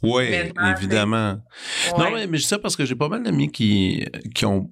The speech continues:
Speaker 1: beaucoup écrit de chansons
Speaker 2: Ouais.
Speaker 1: pendant la pandémie. C'était comme super bon pour eux. Ils ont réussi à,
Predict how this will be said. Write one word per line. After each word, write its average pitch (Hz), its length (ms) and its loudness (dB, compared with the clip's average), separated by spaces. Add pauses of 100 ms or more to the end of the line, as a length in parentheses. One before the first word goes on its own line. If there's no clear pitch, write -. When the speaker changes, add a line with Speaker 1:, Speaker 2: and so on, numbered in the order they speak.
Speaker 1:
beaucoup 120 640 0
écrit 104 320 -2
de - 40 -4
chansons 95 560 0
Speaker 2:
Ouais. 101 80 2
Speaker 1:
pendant 95 320 2
la 92 120 2
pandémie. 95 300 2
C'était - 200 0
comme 92 220 0
super 101 600 0
bon 98 160 -2
pour 98 300 -2
eux. 104 60 0
Ils 98 80 -2
ont 85 80 0
réussi 87 420 2
à, 90 200 0